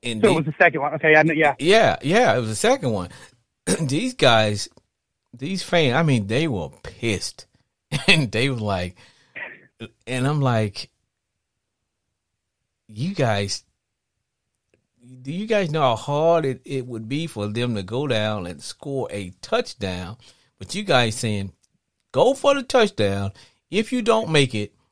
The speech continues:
Speaker 1: then all Philly has to do is drive the length of the field and kick a field goal, and we're going to overtime." And I said,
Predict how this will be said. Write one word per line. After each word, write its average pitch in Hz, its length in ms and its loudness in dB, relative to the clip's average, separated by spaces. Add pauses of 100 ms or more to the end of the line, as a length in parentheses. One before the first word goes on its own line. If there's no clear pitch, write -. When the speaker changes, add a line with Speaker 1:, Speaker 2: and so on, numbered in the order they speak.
(100)
Speaker 1:
then 127 220 -2
all 147 340 4
Philly 147 380 -2
has 131 240 6
to 113 60 -6
do 113 200 -2
is 104 140 -2
drive 120 720 6
the 110 80 -4
length 117 360 -2
of 127 100 0
the 117 60 -2
field 107 240 -2
and 90 120 -6
kick 120 220 -4
a 104 40 -6
field 107 300 -2
goal, 98 360 -2
and 104 140 -4
we're 98 100 -4
going 98 260 -4
to 95 60 -2
overtime." 90 420 -6
And 95 100 -2
I 95 60 -2
said, 101 300 -6